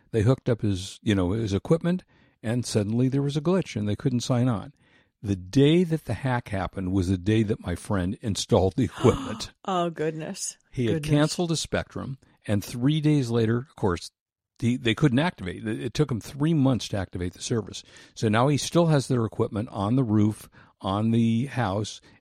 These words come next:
Speaker 1: and it's useless 'cause he went back to Spectrum 'cause he couldn't use it anymore.
Speaker 2: Ugh.
Speaker 1: So that was a very, very costly, uh, mistake.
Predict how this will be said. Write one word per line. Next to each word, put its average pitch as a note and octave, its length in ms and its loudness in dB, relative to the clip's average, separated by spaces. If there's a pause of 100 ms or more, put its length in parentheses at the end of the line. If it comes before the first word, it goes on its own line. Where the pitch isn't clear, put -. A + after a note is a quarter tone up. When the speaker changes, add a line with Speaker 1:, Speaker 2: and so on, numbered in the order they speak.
Speaker 1:
and A#2 220 -2
it's A2 120 -6
useless E3 360 2
'cause G#2+ 140 -2
he A2 60 2
went A2 180 0
back G#2 200 -2
to A2 60 -6
Spectrum - 360 -4
'cause G#2+ 160 0
he G2+ 60 -4
couldn't C3 200 4
use F3 240 2
it F#2 80 -4
anymore. F#2 420 -10 (280)
Speaker 2:
Ugh. G#3+ 100 -6
Speaker 1:
So G2 180 -2
that C#3+ 200 0
was D3+ 160 2
a A#2 80 4
very, G2+ 600 4
very F#2+ 360 0
costly, F2 800 -4 (320)
uh, F2 460 -6
mistake. F2+ 500 0